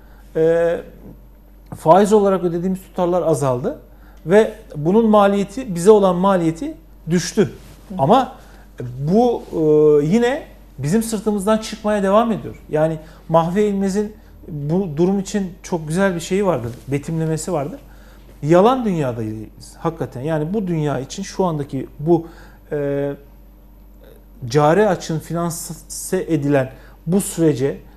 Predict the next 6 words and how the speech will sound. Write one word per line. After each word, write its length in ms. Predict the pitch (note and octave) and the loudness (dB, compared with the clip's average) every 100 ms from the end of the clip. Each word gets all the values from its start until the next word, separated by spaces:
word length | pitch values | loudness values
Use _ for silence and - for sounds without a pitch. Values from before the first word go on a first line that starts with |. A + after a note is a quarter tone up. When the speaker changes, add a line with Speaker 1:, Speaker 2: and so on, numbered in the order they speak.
| - | -6
Speaker 1:
bu 100 | - | 2
mekanizmaya 880 | G#3 G3 F#3+ D#3+ D3+ D3+ E3+ C4 D4 - - - - - - | 4 4 0 -2 -2 -2 -2 -4 -6 -18 -20 -20 -20 -18 -6
Mahfi 340 | F#3+ F#3+ A3 | -2 -2 -2
İlmez 360 | G#3+ G3+ G#3 G#3+ | -2 -2 -4 -4
diyor 140 | A#3 | -8
ki, 220 | - B3+ | -8 -12